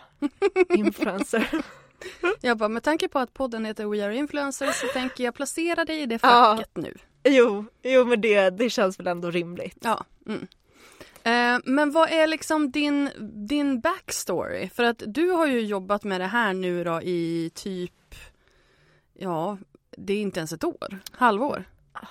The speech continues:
Speaker 2: Som du har liksom gjort det här, eh, på riktigt.
Speaker 1: Ja, jo, men jag skulle säga att det är ett halvår ungefär. Sen så hade jag ju en period av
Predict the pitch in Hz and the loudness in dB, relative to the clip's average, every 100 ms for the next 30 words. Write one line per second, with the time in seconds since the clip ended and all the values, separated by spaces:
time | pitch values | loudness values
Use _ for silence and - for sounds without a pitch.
0 | - - 240 220 226 226 226 214 214 214 | -12 -6 -2 0 0 -2 -4 -4 -2 0
1 | 202 190 185 185 - _ - - _ - | 2 2 2 0 -4 _ -20 -20 _ -14
2 | - 262 277 - 240 - - - 226 285 | 2 2 2 -2 -4 -4 -8 2 10 10
3 | 302 277 285 294 - 302 202 - 175 165 | 10 6 2 0 -2 -4 -2 0 0 -2
4 | 180 175 - 202 170 165 185 180 170 160 | -6 -8 -6 -4 -4 2 2 2 -2 -6
5 | 151 175 - - - 240 240 254 233 180 | -6 -6 -8 -10 0 0 2 0 0 0
6 | 180 180 170 175 180 180 214 175 175 165 | 0 0 -2 -4 -4 -6 -4 -4 -4 -6
7 | 160 - 170 165 156 165 | -10 -6 -4 -2 -4 -8